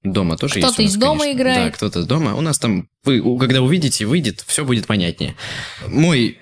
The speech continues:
Speaker 1: отец, но не родной, отчим мой, это Саша Робок его играл, это сам и есть Киберпапа, по сути.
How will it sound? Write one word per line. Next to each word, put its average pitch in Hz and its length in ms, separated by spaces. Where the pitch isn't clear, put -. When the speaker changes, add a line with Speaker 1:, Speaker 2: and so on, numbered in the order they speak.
Speaker 1:
отец, - 680
но 135 220
не 123 180
родной, 143 480
отчим 110 380
мой, 82 320
это 120 720
Саша 120 340
Робок 113 300
его 156 160
играл, 151 400
это 90 320
сам 90 280
и 87 60
есть 85 180
Киберпапа, 123 560
по - 120
сути. - 380